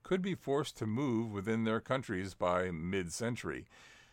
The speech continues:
The Vice President of Sustainable Development at the World Bank said in a statement that the groundswell report is a stark reminder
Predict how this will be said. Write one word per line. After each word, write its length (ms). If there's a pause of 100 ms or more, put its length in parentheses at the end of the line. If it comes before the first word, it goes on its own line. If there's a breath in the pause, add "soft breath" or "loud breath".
(140 loud breath)
The 80
Vice 240
President 480
of 120
Sustainable 560
Development 520
at 80
the 80
World 260
Bank 280
said 260
in 200
a 80
statement 600
that 160
the 100
groundswell 600
report 540
is 180
a 100
stark 420
reminder 680